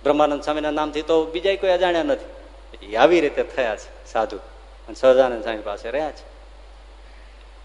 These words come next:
આવી દુર્લભ સમાધિ. હવે ગાદીએ બેઠા એટલે ધર્મધુરા સંભાળી રામાનંદ સ્વામી દેહ છોડીને ગયા. પછી એ જ વર્ષે માંગરોળથી મહારાજે સમાધિનું પ્રકરણ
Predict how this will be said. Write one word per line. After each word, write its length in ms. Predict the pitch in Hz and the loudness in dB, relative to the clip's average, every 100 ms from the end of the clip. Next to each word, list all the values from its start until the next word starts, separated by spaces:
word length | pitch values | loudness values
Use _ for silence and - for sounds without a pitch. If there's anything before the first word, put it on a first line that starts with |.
| - - - - - | -20 -20 -20 -20 -4
આવી 340 | 156 165 202 240 | 2 4 2 -2
દુર્લભ 540 | 208 160 156 170 180 | -2 -2 0 0 0
સમાધિ. 540 | - 156 135 120 107 98 - - - - - - - - - - - - - | -4 -8 -6 -6 -8 -16 -20 -20 -20 -20 -20 -20 -20 -20 -20 -20 -20 -20 -4
હવે 380 | 139 190 226 214 - - | 4 6 4 -2 -8 2
ગાદીએ 340 | 156 190 208 185 | 4 4 2 4
બેઠા 480 | 165 - 127 101 | 2 2 -4 -4
એટલે 180 | 120 151 | -4 -6
ધર્મધુરા 500 | 143 147 165 156 156 | 0 0 2 0 -2
સંભાળી 420 | - 151 139 117 | 0 -2 0 0
રામાનંદ 400 | 107 143 151 147 | -2 -2 -2 -4
સ્વામી 180 | 143 143 | -6 -8
દેહ 180 | 139 147 | -4 -6
છોડીને 400 | - 135 131 131 | -4 -8 -8 -6
ગયા. 260 | 127 120 90 - - - - - - - - - - - - - - | 0 2 0 -12 -20 -20 -20 -20 -20 -20 -20 -20 -20 -20 -20 -20 -2
પછી 600 | 151 151 185 170 160 - 349 | -2 0 0 0 -2 -2 8
એ 200 | - 523 | 8 8
જ 80 | |
વર્ષે 460 | 175 165 - - 117 - - - - - - - - - - - - - - - | 6 8 6 4 -6 -8 -16 -18 -20 -20 -20 -20 -20 -20 -20 -20 -20 -20 -20 -18
માંગરોળથી 800 | 110 135 180 214 233 202 - 156 | -4 2 2 4 4 4 2 -6
મહારાજે 640 | 143 135 131 123 117 127 | -4 -2 -2 -2 -4 -8
સમાધિનું 800 | 131 - 139 165 160 151 135 - | -8 -6 -2 -2 -2 -6 -10 -8
પ્રકરણ 440 | 120 113 135 139 | -8 -8 -6 -8